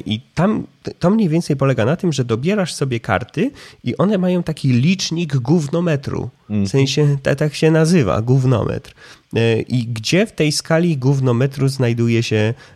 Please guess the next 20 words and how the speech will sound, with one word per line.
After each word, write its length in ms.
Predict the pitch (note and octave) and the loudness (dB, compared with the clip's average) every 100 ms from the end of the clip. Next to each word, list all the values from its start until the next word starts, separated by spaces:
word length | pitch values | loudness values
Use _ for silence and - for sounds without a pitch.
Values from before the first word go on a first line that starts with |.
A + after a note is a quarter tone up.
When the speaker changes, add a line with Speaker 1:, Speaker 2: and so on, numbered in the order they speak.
| _ | _
Speaker 1:
dana 360 | A2+ A2+ G#2 G2+ | -4 0 0 0
karta. 520 | - D#2 - - - | -2 -4 -4 -8 -4
I 160 | A#3 D#4 | -2 0
musisz 320 | C#4 F#3+ F#3+ | -2 -2 -2
tam 180 | C#3+ A#2 | 0 -2
zgadnąć, 540 | - A#2+ B2+ G#2 G2 - | 0 -2 0 -2 -4 -6
czy 400 | - G#2+ A#2 - - - _ _ _ - | -6 -4 -6 -10 -16 -20 _ _ _ -2
w 40 | |
jakim 300 | B2+ A#2 A#2 | -2 0 -2
przedziale. 480 | - G#2+ G2+ C#2+ - | 0 -2 -2 -4 -4
No 100 | C3 | 0
im 200 | F#3 F#3+ | 2 2
więcej 360 | D3 D#3+ C#3+ C#3 | 2 0 0 -2
kart 260 | C3+ A#2 B2+ | 0 -2 0
masz, 220 | C3 D3+ | -2 0
tym 160 | B2+ | -2
trudniej, 480 | A2+ A#2+ A#2 A#2+ B2+ | 0 0 0 0 -2
no 120 | A#2+ | 0
bo 140 | A2+ A2+ | -2 -2
musisz, 480 | A2 A2 A2+ - | -2 -2 -4 -4